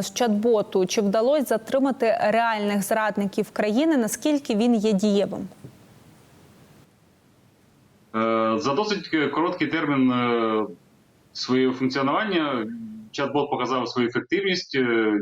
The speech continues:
Speaker 2: дійсно, ми постійно отримуємо і перевіряємо інформацію,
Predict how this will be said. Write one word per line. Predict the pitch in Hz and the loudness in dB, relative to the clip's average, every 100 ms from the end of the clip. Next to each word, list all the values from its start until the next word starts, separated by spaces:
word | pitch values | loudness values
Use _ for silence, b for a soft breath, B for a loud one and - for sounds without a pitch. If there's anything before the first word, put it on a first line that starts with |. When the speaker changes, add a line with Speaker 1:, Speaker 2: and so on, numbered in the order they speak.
| 98 | -2
Speaker 2:
дійсно, | 127 156 - 127 113 104 - _ | -2 0 0 0 0 -2 -6 _
ми | 107 123 123 - | 0 0 0 -4
постійно | 120 - 139 123 110 - _ _ _ _ _ _ _ _ - | -4 0 2 2 0 -4 _ _ _ _ _ _ _ _ -4
отримуємо | 117 139 135 123 117 113 107 - _ _ - | -2 0 2 4 4 4 2 -2 _ _ -6
і | 110 | -2
перевіряємо | 120 120 117 120 113 107 104 101 90 - | 0 2 2 0 0 0 0 -2 -6 -6
інформацію, | 113 104 120 123 120 - 110 104 | -2 -2 0 0 -2 -2 0 2